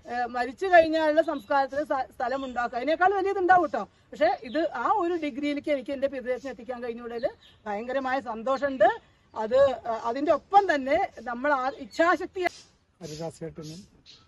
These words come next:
Speaker 2: രാധാമണി അയങ്കലത്തെ ടീച്ചറും ഈ ഒരു ശ്മശാനം നിർമ്മിക്കുക എന്നുള്ളൊരു മഹത്തായ ഒരു കാര്യത്തിന് വേണ്ടിയിട്ട് നഗരസഭയുടെ പേരിൽ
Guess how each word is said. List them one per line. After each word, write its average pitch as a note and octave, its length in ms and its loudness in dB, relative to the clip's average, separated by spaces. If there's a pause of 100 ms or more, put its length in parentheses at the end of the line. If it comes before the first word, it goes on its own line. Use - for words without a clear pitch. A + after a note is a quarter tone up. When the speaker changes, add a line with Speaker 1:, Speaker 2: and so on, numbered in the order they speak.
(960)
Speaker 2:
രാധാമണി D#3+ 500 -10 (680)
അയങ്കലത്തെ D#3+ 440 -12 (100)
ടീച്ചറും D3+ 460 -12 (1500)
ഈ F3+ 40 -16 (440)
ഒരു D3 160 -16
ശ്മശാനം F3 680 -8
നിർമ്മിക്കുക E3 440 -12 (100)
എന്നുള്ളൊരു E3 420 -10
മഹത്തായ E3 600 -10 (1400)
ഒരു D#3 160 -8 (1040)
കാര്യത്തിന് E3 580 -6
വേണ്ടിയിട്ട് D3+ 500 -12 (1120)
നഗരസഭയുടെ F3 720 -4
പേരിൽ E3 400 -8